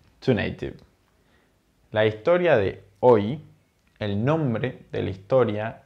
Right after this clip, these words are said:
es La leyenda de San Martín.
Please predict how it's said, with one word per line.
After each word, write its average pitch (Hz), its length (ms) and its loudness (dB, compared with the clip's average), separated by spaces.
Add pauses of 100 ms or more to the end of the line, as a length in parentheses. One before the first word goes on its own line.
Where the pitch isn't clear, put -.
es - 440 -6 (800)
La 123 220 6
leyenda 139 840 0 (1600)
de 107 100 -4
San 147 680 0
Martín. 110 580 -6